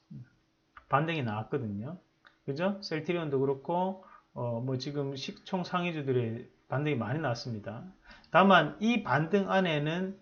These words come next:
지난주에 빠졌던 부분에 대해서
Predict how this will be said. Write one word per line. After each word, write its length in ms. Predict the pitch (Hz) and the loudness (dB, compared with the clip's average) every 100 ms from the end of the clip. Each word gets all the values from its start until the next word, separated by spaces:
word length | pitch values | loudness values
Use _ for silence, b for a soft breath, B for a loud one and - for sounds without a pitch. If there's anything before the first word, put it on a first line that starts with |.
| - | -14
지난주에 640 | - 139 143 170 226 214 | -4 2 2 4 6 6
빠졌던 560 | 202 226 262 262 220 165 | 4 2 2 0 0 2
부분에 420 | 139 147 165 139 | 0 -2 -2 0
대해서 500 | 127 123 123 127 | 2 2 0 -2